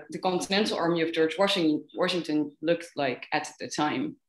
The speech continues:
It was also important to show that there was mutual trust between the two allies, so the French and the Americans, would show that they were united, they were together, they were ready for their new fight and their new campaigning season, which was kind of starting in March already.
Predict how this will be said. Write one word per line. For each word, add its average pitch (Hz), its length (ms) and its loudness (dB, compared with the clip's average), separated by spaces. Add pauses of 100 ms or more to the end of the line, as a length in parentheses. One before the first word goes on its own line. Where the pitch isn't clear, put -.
(1000)
It - 60 0
was 196 120 4
also 240 200 6
important 202 460 2
to 214 80 -4
show 180 340 4
that 170 140 -2
there 170 140 2
was 165 220 -4
mutual 196 440 -2
trust - 440 -2
between 156 280 2
the 151 100 -8
two 185 240 -2
allies, 147 540 0
so 165 80 -2
the 160 100 -2
French 175 300 2
and 165 80 0
the 156 100 6
Americans, 160 560 2 (200)
would 190 140 0
show 190 200 4
that 185 160 2
they 175 100 6
were 165 240 6
united, 175 560 2
they 160 80 2
were 151 160 -4
together, 160 560 2 (160)
they 160 80 2
were 156 100 4
ready 180 240 4
for 170 200 2
their 156 160 4
new 170 180 2 (120)
fight 147 340 0
and 156 100 -2
their 151 100 0
new 185 280 4
campaigning 160 480 0
season, 147 640 -4 (280)
which 170 180 -2
was 165 240 0
kind 160 180 2
of 160 80 2
starting 185 400 4
in 147 240 2
March 147 460 -2
already. 147 420 -4